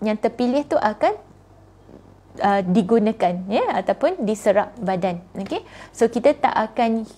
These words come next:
hilang, kurang telur kita sebab, um, sebab apa yang I V F boleh,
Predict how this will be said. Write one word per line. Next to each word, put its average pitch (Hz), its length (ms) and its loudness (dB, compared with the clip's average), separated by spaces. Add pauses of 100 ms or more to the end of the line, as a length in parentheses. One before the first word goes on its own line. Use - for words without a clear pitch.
(140)
hilang, 240 560 0 (720)
kurang 247 480 2
telur 214 240 0
kita 220 320 -2 (320)
sebab, - 400 2 (320)
um, 202 480 0 (400)
sebab 220 160 2
apa 269 320 0
yang 233 240 0
I 214 160 -2
V 220 120 -2
F 240 200 0
boleh, 208 320 -2